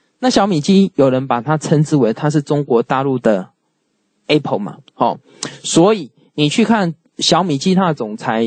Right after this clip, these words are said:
雷军，他的很多思考逻辑跟布局就跟 Apple 之前的贾伯斯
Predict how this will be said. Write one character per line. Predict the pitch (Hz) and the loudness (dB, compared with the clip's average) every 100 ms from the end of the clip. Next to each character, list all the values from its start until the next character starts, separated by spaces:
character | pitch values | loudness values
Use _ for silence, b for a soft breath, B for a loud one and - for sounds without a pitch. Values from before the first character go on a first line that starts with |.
| 120 | 2
雷 | 127 | 2
军， | 135 160 151 - | 2 0 -2 -2
他 | 196 | -2
的 | 185 | -2
很 | 131 117 | -4 0
多 | 143 143 | 2 2
思 | 143 - 160 | 0 -2 0
考 | 139 | 0
逻 | 113 117 | 2 2
辑 | 131 113 | 0 0
跟 | 139 147 | 0 -2
布 | 165 123 | -6 -4
局 | - 104 | -4 0
就 | 143 127 | 0 2
跟 | 143 131 - | 0 0 0
Apple | 147 151 135 110 | 0 2 0 -2
之 | - 139 | -6 -6
前 | 135 | -6
的 | 107 | -4
贾 | 110 104 | -4 -2
伯 | 107 120 | -2 -2
斯 | - 127 | 0 2